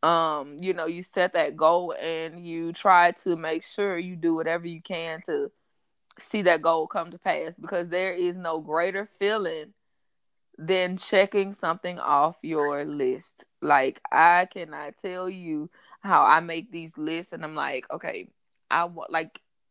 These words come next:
let's say my oil. I'm like, "Okay, I'm, I, my goal this week is to sell five bottles of oil." So,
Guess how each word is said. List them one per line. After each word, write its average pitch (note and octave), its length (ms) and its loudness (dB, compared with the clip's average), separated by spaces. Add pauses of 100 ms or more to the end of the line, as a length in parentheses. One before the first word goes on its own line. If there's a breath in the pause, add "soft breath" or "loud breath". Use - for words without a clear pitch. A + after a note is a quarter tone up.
(120)
let's E3+ 200 -4
say F3 140 -2
my D#3 180 -4
oil. C#3+ 440 -6 (140)
I'm E3+ 100 -12
like, D#3 140 -6
"Okay, D#3 420 -4
I'm, F3 180 -4
I, C#3 380 0
my E3+ 180 -4
goal E3+ 300 -4
this E3+ 220 -8
week D#3+ 220 -8
is D#3+ 140 -12
to D#3+ 100 -8
sell D#3 480 0 (400 soft breath)
five D#3+ 260 8
bottles D3+ 280 0
of C3+ 80 -12
oil." - 380 -14
So, E3 460 0